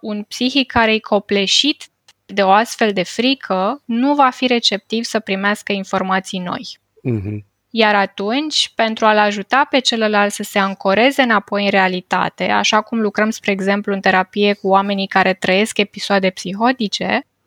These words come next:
Speaker 1: e nevoie să-i ascultăm, să-i vedem și să-i înțelegem dintr-un loc de compasiune, lucru care este mai ușor de făcut atunci când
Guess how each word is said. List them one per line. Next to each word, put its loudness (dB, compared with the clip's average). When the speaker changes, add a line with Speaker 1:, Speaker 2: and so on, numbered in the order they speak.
Speaker 1:
e 2
nevoie 4
să-i 2
ascultăm, -2
să-i 0
vedem 2
și 0
să-i 0
înțelegem 0
dintr-un -4
loc 2
de 2
compasiune, -2
lucru 0
care 2
este 0
mai 0
ușor 0
de 0
făcut -6
atunci -2
când -2